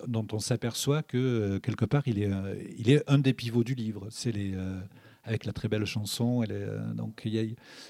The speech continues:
y a cette, euh, bon, ça, on peut le dire, je pense, sans, sans rien trahir. Il y a le, il y a le, le, euh, le, pardon ? La chanson, euh, Famous Blue Rain-,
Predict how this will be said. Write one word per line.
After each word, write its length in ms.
y 80
a 20
cette, 220
euh, 880
bon, 180
ça, 140
on 60
peut 160
le 40
dire, 220
je 100
pense, 180
sans, 280
sans 140
rien 180
trahir. 400
Il 40
y 40
a 40
le, 340
il 40
y 60
a 60
le, 100
le, 240
euh, 140
le, 300
pardon ? 280
La 80
chanson, 400
euh, 60
Famous 360
Blue 320
Rain-, 360